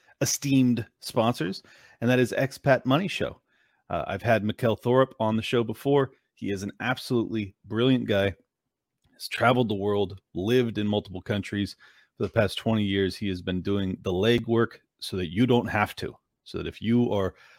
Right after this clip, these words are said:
listening to this episode with Amari and Tobias and concluding, "Okay, maybe I need to go somewhere else." Well,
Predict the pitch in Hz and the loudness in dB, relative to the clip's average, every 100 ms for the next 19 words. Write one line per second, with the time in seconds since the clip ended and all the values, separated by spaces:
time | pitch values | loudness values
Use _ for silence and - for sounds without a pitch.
0 | _ 110 135 135 135 127 113 117 113 123 | _ 4 4 4 2 2 2 0 2 0
1 | 110 - 117 113 104 92 80 101 110 110 | 0 -2 0 0 0 -4 -2 0 2 2
2 | 107 - _ _ - - 87 120 117 - | -2 -6 _ _ -12 -8 2 6 6 2
3 | - _ _ 104 - 98 117 104 98 92 | -8 _ _ -8 -4 -4 0 0 0 -6
4 | _ - 151 147 95 65 - _ _ _ | _ 0 0 2 -2 -2 -6 _ _ _
5 | _ _ 165 175 143 123 113 95 90 76 | _ _ 6 8 8 6 4 2 -2 -4
6 | 90 76 69 - - - - _ - 90 | -8 -8 -10 -12 -16 -20 -20 _ -6 -2
7 | 90 139 160 | -2 -2 -6